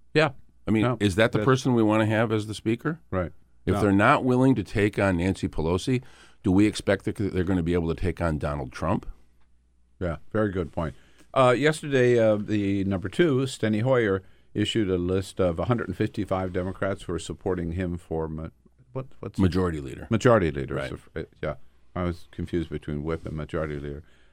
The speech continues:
Speaker 1: Um, uh, uh, that's not two hundred eighteen. Or no, he doesn't need
Speaker 2: He doesn't need it.
Speaker 1: two hundred eighteen,
Speaker 2: He
Speaker 1: I
Speaker 2: needs a
Speaker 1: guess.
Speaker 2: simple majority. That's the difference between
Speaker 1: That's right.
Speaker 2: the other
Speaker 1: In the
Speaker 2: positions.
Speaker 1: caucus and, yeah.
Speaker 2: Yeah.
Speaker 1: And
Speaker 2: So for whip, for caucus chair, for all the other positions,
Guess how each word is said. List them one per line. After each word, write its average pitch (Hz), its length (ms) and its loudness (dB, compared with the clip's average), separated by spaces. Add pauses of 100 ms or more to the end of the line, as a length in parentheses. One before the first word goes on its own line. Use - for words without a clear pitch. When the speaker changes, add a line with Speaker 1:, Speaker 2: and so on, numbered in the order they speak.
(140)
Speaker 1:
Um, 90 560 0 (500)
uh, - 60 0
uh, 107 440 2 (220)
that's - 300 -2
not 117 260 0
two 117 160 -2
hundred 104 280 -2
eighteen. 95 640 -2
Or 113 60 -2
no, 135 120 2
he 135 60 2
doesn't 151 260 0
need 160 180 -4
Speaker 2:
He - 160 2
doesn't - 0 -
need 135 40 8
it. - 20 8
Speaker 1:
two 127 80 6
hundred 117 60 4
eighteen, 87 240 2
Speaker 2:
He 107 60 4
Speaker 1:
I 120 40 6
Speaker 2:
needs 123 160 4
a - 20 0
Speaker 1:
guess. 95 80 -4
Speaker 2:
simple 92 280 -2
majority. 71 420 -4
That's 127 180 2
the 120 80 2
difference 104 320 0
between 90 640 0 (200)
Speaker 1:
That's 101 280 0
right. 95 160 6
Speaker 2:
the 95 80 4
other 104 140 6
Speaker 1:
In 120 140 4
the 113 80 2
Speaker 2:
positions. 90 100 0
Speaker 1:
caucus 104 420 4
and, 85 260 -2
yeah. 90 180 2
Speaker 2:
Yeah. 64 180 -6 (280)
Speaker 1:
And 98 400 2
Speaker 2:
So 101 120 4
for 107 160 4
whip, 131 520 4
for - 160 -12
caucus 110 380 2
chair, 101 520 2
for 92 200 0
all 120 140 6
the 110 120 4
other 85 160 -2
positions, 76 640 -8